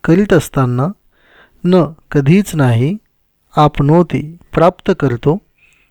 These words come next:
किल्बिषम, पापकर्म. असा ज्ञानी मनुष्य पूर्णपणे नियंत्रित मन आणि बुद्धीद्वारे कर्म करतो, आपल्याकडे असणाऱ्या सर्व गोष्टींवरील स्वामित्वाच्या भावनेचा त्याग करतो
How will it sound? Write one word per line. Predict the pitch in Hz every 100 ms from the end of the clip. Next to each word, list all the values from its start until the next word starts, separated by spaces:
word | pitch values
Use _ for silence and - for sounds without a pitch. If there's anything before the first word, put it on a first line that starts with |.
| _ -
किल्बिषम, | 214 208 151 127 120 117 - _ _ _ -
पापकर्म. | 165 175 - - 120 123 - _ _ _ _ _ _ _ - _ - _ _ _ -
असा | 123 180
ज्ञानी | 180 175 175 185
मनुष्य | 190 185 185 - 202
पूर्णपणे | 180 220 220 220 202 190
नियंत्रित | 185 147 147 156 165 185 160
मन | 156 175 185
आणि | 180
बुद्धीद्वारे | 175 139 127 147 165 170 180 190
कर्म | - 135 139
करतो, | 131 127 120 127 120 _ _ - - _
आपल्याकडे | 123 - 156 160 175 175
असणाऱ्या | 156 - 165 170 175
सर्व | - 180 202
गोष्टींवरील | 196 151 139 - 185 190 190 202
स्वामित्वाच्या | 185 160 147 170 - 185 180 202
भावनेचा | 175 147 156 170 175 185 -
त्याग | 151 175 -
करतो | 190 175 139 131 -